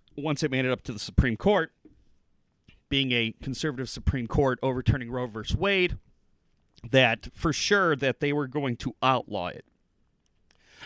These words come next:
But to give the Supreme Court, um, some credit here, they seem to be consistent with, um, this, this states'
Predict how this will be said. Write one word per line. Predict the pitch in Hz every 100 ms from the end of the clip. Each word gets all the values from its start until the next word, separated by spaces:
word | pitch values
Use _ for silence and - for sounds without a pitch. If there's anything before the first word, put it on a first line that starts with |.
| - _
But | - 196 185 _ _ _ _ _ _ -
to | 175
give | 151 185
the | 180
Supreme | 170 139 170 160 151
Court, | - 151 143 160 - _ - - _ -
um, | 123 123 123 -
some | - 175 180
credit | - 156 123 -
here, | 90 82 - _ _ _ _ _
they | 135 139
seem | - 170 180
to | - 165
be | 156 143
consistent | 151 117 - 165 - 117 123 - _ _
with, | - 127 131 - -
um, | 120 110 107 107 -
this, | - 117 139 -
this | 131 127 120 -
states' | - - - 151 151